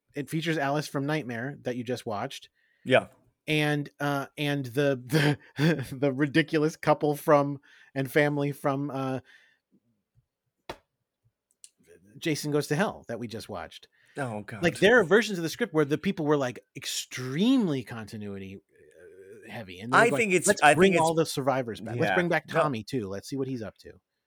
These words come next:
Speaker 2: I mean, I think this is probably the way to go because I think it's not well-constructed lore.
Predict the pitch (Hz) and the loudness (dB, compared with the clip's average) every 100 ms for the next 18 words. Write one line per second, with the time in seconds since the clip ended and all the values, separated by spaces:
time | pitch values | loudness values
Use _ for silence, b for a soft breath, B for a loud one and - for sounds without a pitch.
0 | _ _ - 147 160 139 135 170 139 156 | _ _ 0 2 2 -2 -2 -2 -2 -4
1 | - 135 - 127 120 107 104 98 95 92 | -4 -6 4 4 4 0 -2 0 0 0
2 | 87 92 - 117 123 139 170 143 143 156 | -2 -2 -2 -2 2 2 0 -2 -4 0
3 | 180 175 - 139 127 120 117 - 120 - | 4 4 4 6 6 4 -4 0 0 0
4 | 98 101 95 90 82 | -2 0 2 0 -6